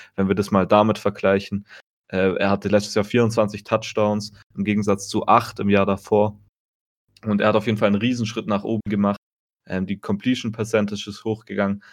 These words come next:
äh, aber die ist immer noch relativ gering auf siebenundfünfzig Prozent. Von daher ist das eher, wenn er den Schritt noch mal weiter nach oben, dann könnte er,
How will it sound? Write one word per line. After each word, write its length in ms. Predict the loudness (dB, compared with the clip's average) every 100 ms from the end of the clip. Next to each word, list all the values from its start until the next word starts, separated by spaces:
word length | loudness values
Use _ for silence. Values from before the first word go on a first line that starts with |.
| _ _ _
äh, 180 | -4 -4
aber 220 | -4 -6
die 100 | -4
ist 120 | -4
immer 160 | -4 -2
noch 220 | -4 -6 _ _ _
relativ 520 | -2 2 2 2 -4 -2
gering 220 | 0 0
auf 140 | -2
siebenundfünfzig 840 | -2 0 0 -2 -4 -4 -10 -12 -8
Prozent. 420 | -8 -4 -4 -4 -8 _ _
Von 120 | 0
daher 300 | 4 4 2
ist 160 | 0 -4
das 140 | -4
eher, 420 | 2 4 6 4 -2 _ _
wenn 260 | 2 4 4
er 140 | 2
den 100 | 2
Schritt 300 | 0 -4 0
noch 180 | 2 4
mal 160 | 6 6
weiter 220 | 6 4
nach 160 | 0 0
oben, 140 | -2 -4 _ _ _ _ _ _ _ 2
dann 180 | 2
könnte 340 | 4 2 4 4
er, 340 | 4 4 2